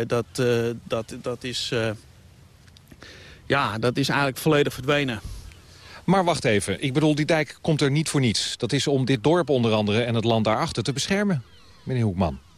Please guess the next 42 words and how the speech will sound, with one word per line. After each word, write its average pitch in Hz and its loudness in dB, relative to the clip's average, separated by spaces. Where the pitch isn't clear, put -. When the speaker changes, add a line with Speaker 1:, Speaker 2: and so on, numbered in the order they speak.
Speaker 1:
Eh, 175 2
da- 139 -4
Speaker 2:
Goeie 143 -2
zaak, 120 -2
toch? 95 -4
Speaker 1:
Ja, 196 0
zeker 185 2
is 202 0
dat 196 -2
een 196 -4
goede 202 2
zaak. 175 2
Hè, 147 -2
dat 165 -2
moeten 123 -2
we 123 2
ook 117 0
vooral 135 0
zo 120 0
houden. 147 2
Eh, 147 2
er 147 0
zit 180 0
alleen 156 0
één, 156 0
eh, 131 4
één 143 -2
ding 190 2
aan. 147 -2
Eh, 135 -2
we 143 -8
zitten... 139 -2
deze 151 0
dijk 175 2
ligt 160 -2
aan 147 -2
het 135 -2
Markermeer. 127 0
Er 135 0
liggen 143 2
twee 202 2
dijken 202 2